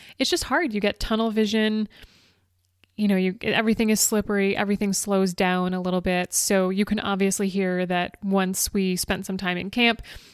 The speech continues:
got ourselves squared away with some food, definitely a change of clothes. Um, one of the things that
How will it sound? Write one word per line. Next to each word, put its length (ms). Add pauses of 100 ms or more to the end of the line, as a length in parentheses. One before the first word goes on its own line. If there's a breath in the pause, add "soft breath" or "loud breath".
(180 loud breath)
got 160
ourselves 520
squared 280
away 320
with 180
some 240
food, 460
definitely 480
a 40
change 280
of 140
clothes. 760
Um, 340 (380 loud breath)
one 140
of 80
the 80
things 340
that 300